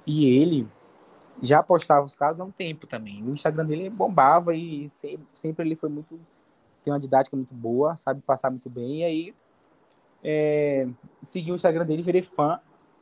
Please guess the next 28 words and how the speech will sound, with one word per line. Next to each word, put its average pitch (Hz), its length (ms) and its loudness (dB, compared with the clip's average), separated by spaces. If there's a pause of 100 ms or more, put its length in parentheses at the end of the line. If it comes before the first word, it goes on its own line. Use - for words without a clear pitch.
(240)
porra, 196 280 -6 (260)
virei 185 180 -6
fã 156 100 -6
desse 143 180 -12
cara. - 240 -8
E - 100 2
aí - 120 6
depois 403 220 2
a 349 40 0
gente 262 160 -2
começou 254 260 2
a - 20 -2
conversar, 202 380 2
a 185 40 2
trocar 185 220 -6
ideia, 160 260 -4
eu 190 60 -8
falei, - 280 -10
"Não 196 100 -6
acredito 165 360 -6
que 185 80 -20
eu 180 40 -18
tô 185 100 -14
virando 170 260 -4
amigo 156 260 -6
do 185 120 -4
meu 202 180 2
fã, 160 340 0